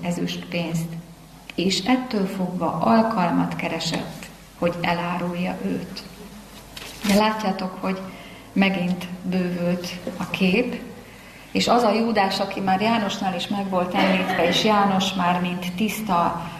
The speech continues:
ö, letisztított képpel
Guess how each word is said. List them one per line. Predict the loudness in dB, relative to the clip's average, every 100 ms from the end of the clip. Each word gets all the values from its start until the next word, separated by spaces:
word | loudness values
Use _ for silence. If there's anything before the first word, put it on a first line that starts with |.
| -10 0
ö, | 2 2 2 0 0 -10 -12 -14 -2
letisztított | 2 2 0 -4 -6 -6 -6 -6 -6 -6
képpel | -4 -4 -4 -2